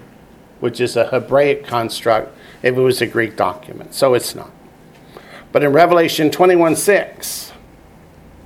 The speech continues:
he said to me, "It's done. I am the Alpha and the Omega, the beginning and the end." The Aleph and the Tav. What is the Aleph? It's the first letter in the Hebrew alphabet. Tav is the last.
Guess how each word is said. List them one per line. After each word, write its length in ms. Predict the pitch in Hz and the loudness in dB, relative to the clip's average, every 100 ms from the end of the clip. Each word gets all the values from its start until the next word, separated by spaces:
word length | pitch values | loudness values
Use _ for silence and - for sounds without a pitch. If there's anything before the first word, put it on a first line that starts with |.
| - - - - - - - | -20 -20 -20 -20 -20 -20 -8
he 120 | 131 | -4
said 220 | 139 180 156 | 2 2 4
to 60 | |
me, 100 | 165 | 2
"It's 160 | 160 - | 2 2
done. 300 | 214 196 156 | 4 6 4
I 100 | 151 | 2
am 80 | 160 | 2
the 200 | 175 - | 2 0
Alpha 560 | 185 196 196 - 185 - | 0 0 0 0 -2 -2
and 220 | 180 170 | -6 0
the 120 | 170 | 2
Omega, 560 | 165 165 165 180 160 139 | 2 2 2 2 2 -2
the 140 | 113 | -4
beginning 540 | 107 113 147 143 143 139 | -8 -8 -4 -4 -2 -2
and 140 | 131 | -4
the 140 | 135 - | -8 -10
end." 600 | 139 120 95 87 87 - - - - - - - - - - - - - | -10 -8 -10 -12 -20 -20 -20 -20 -20 -20 -20 -20 -20 -20 -20 -20 -20 -12
The 120 | 117 | -8
Aleph 400 | 117 120 120 120 | -4 0 0 -2
and 140 | 117 107 | -6 -8
the 60 | |
Tav. 480 | 101 - 107 95 85 - - - - - - - - - - - - | -8 -4 -2 -4 -8 -18 -20 -20 -20 -20 -20 -20 -20 -20 -20 -20 -4
What 140 | - 208 | 2 2
is 120 | - | 4
the 180 | 180 170 | 2 2
Aleph? 440 | 131 117 123 131 | 0 2 0 0
It's 160 | 147 143 | -4 -2
the 120 | 143 | -6
first 420 | 147 180 180 - | 0 0 0 0
letter 300 | 156 143 139 | 4 4 4
in 80 | 131 | 0
the 60 | 120 | 0
Hebrew 320 | 131 120 120 | -2 0 0
alphabet. 500 | 117 120 120 127 - | 0 -2 -2 -2 -2
Tav 360 | - 131 131 | -2 0 0
is 160 | 131 123 | -2 -4
the 160 | 127 110 | -2 -2
last. 800 | 101 95 92 - - - - | -4 -8 -10 -18 -20 -20 -20